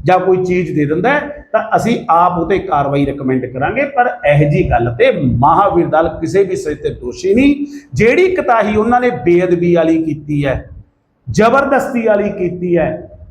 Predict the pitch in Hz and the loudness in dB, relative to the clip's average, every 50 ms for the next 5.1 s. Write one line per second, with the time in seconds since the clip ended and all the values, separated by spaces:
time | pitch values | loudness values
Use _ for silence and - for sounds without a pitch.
0 | - - 160 170 190 208 226 240 262 262 262 269 269 262 277 277 247 240 - - | 0 4 4 6 6 6 4 4 2 2 0 -2 -2 0 -2 -2 -2 -2 -4 0
1 | 202 202 247 269 - 294 285 285 - - 202 214 226 226 226 240 240 240 247 254 | 0 2 2 2 2 2 0 0 0 0 0 0 0 0 0 2 2 2 4 4
2 | 254 254 254 254 277 285 - - - 202 208 214 220 214 196 - 254 262 262 - | 4 4 4 2 0 0 0 -2 0 2 2 4 2 2 2 2 2 2 2 0
3 | 254 269 262 220 196 190 202 214 247 247 233 208 170 - 233 233 240 233 208 190 | 0 2 2 2 4 4 2 2 2 0 0 0 -2 0 2 2 2 2 2 0
4 | 185 180 - 214 220 214 - - 185 170 165 - - - 311 302 311 - 254 269 | 0 0 0 -2 -2 -2 0 -2 -2 -2 -2 -6 -6 -8 -8 -10 -8 -4 -2 -2
5 | 294 | -2